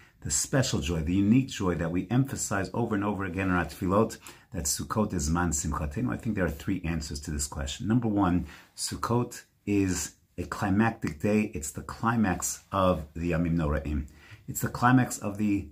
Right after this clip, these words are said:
Chagim of Tishrei that we finished the process. We got through the process of Rosh Hashanah, Yom Kippur.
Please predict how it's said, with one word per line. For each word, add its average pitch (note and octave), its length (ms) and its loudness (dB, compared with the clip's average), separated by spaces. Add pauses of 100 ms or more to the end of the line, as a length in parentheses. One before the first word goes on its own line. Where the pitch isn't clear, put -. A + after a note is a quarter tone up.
(100)
Chagim F#2+ 340 0
of D#2 80 -2
Tishrei A2 580 2 (280)
that E2+ 160 0
we E2 100 0
finished G#2+ 460 2
the D2+ 60 -10
process. G#2 720 -2
We - 80 -8
got F#2 240 -2
through B2 100 2
the A2 80 2
process G2 420 -2
of D2+ 60 -4
Rosh D2 160 -6
Hashanah, G2 600 0 (340)
Yom D2 160 -2
Kippur. F#2 540 2